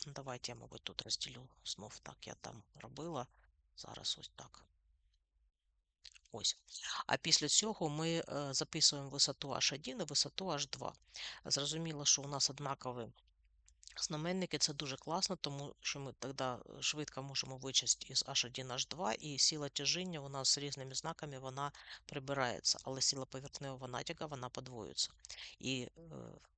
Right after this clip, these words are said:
підсумкова формула у нас дельта H, вісім сігма, роже L. Ось по цій формулі ми будемо перевіряти одиниці і будемо все обчислювати. Як зазвичай, я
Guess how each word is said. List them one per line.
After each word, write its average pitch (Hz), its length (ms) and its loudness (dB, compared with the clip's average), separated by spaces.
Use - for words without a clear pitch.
підсумкова 127 560 0
формула 196 480 -4
у 135 60 -2
нас 131 220 -2
дельта 127 340 -6
H, 143 320 -2
вісім 151 220 2
сігма, 165 380 2
роже - 420 -6
L. 120 180 -8
Ось 151 200 8
по - 140 -4
цій 131 260 8
формулі 202 400 -2
ми 135 120 -4
будемо 143 300 -6
перевіряти 131 580 -4
одиниці 131 480 2
і 151 140 -6
будемо 143 380 -6
все 123 280 2
обчислювати. 147 640 0
Як 135 180 0
зазвичай, 127 580 -2
я 117 160 -4